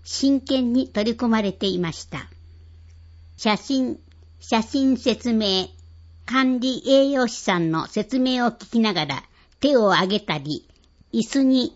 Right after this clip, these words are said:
腰掛けたまま体操をしている様子です。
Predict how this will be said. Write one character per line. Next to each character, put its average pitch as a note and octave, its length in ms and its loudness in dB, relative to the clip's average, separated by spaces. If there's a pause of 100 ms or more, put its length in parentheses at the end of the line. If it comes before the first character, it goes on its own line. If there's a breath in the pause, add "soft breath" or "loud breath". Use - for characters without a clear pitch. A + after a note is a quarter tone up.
(140)
腰 A3 300 -2
掛 B3+ 200 -4
け C4 120 -6
た E3+ 140 0
ま D#3+ 120 0
ま E3+ 220 -2 (180)
体 A3+ 240 0
操 A3+ 320 -2
を A3 60 0
し - 120 -10
て G#3+ 180 0
い G#3+ 180 0
る D#3+ 120 -2
様 F3 220 0
子 E3+ 180 -10
で D3 120 -6
す。 - 320 -18